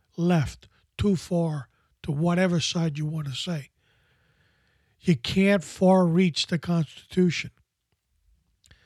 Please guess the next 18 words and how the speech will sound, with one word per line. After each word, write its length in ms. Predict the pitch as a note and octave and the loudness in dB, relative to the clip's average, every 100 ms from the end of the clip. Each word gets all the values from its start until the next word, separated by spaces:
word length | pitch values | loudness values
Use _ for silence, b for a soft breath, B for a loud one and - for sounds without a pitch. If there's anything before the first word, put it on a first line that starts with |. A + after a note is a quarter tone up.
| b b | b b
Here's 320 | - A3+ G#3 | 2 4 4
my 240 | F#3 A3 A3 | 4 4 2
perspective 920 | E3+ D#3 D#3+ C3 - F3+ - E3+ D3+ | 0 0 0 0 -2 -2 0 -2 0
on 200 | E3 D#3+ | 0 0
all 200 | D#3 D3+ | 0 0
this. 400 | C#3+ C3+ - - b b b b b b b b | -2 -6 -12 -16 b b b b b b b b
So 280 | - - G#3 | -8 6 6
if 200 | G#3+ A3+ | 6 2
the 120 | - | 2
Mongols 640 | F3+ F3+ G3+ G#3+ F#3 E3+ D3+ | -2 2 0 0 -4 -6 -6
currently 480 | - G#3 G3+ F3+ E3+ | 0 0 2 0 2
have 320 | F3 F3+ D#3+ | 2 0 -2
between 400 | D#3 - E3+ D#3 _ | -4 -2 -4 -4 _
one 260 | - G#3 G3 | 0 0 2
and 160 | E3+ C3+ | -4 -2
two 200 | G#3+ G3+ | -2 -2
thousand 560 | G3 F3+ E3 D3 C3+ | 0 0 0 -4 -6
members, 460 | E3+ G#3 D3 C3+ | -6 -4 -4 -6